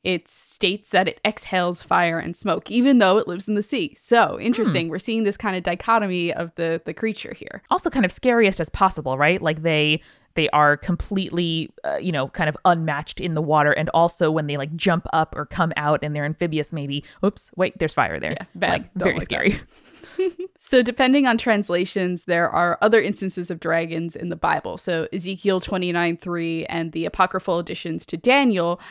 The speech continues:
Speaker 1: include a story of Daniel encountering a dragon that is being worshipped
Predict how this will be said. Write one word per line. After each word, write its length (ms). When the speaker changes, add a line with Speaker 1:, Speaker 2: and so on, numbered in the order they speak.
Speaker 1:
include 600
a 160
story 760
of 200
Daniel 420
encountering 600
a 60
dragon 540
that 140
is 120
being 320
worshipped 420